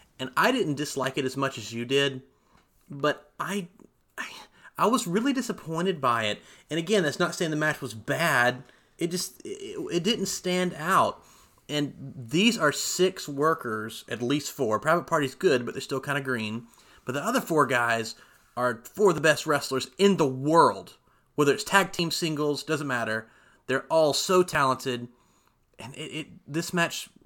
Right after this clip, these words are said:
fell flat for me. And it, it was just, it was just kind of disappointing because I wanted it to be so good.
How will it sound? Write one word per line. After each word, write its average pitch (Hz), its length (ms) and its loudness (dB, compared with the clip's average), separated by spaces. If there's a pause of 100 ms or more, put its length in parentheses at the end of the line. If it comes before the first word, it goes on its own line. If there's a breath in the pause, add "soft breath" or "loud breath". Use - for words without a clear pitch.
fell 147 280 -2
flat 135 360 0
for 131 80 -8
me. 101 240 -8 (640 soft breath)
And 131 200 -8
it, 135 100 -6
it 160 100 -4
was 165 140 0
just, - 260 -8 (600)
it - 180 -12
was 139 80 -12
just - 140 -10
kind 170 160 -4
of 139 180 -4
disappointing 147 840 -2
because 123 220 -6
I 131 80 0
wanted 139 400 0
it 127 100 -2
to 123 60 -6
be 127 140 -2
so 127 240 -4
good. 117 260 -2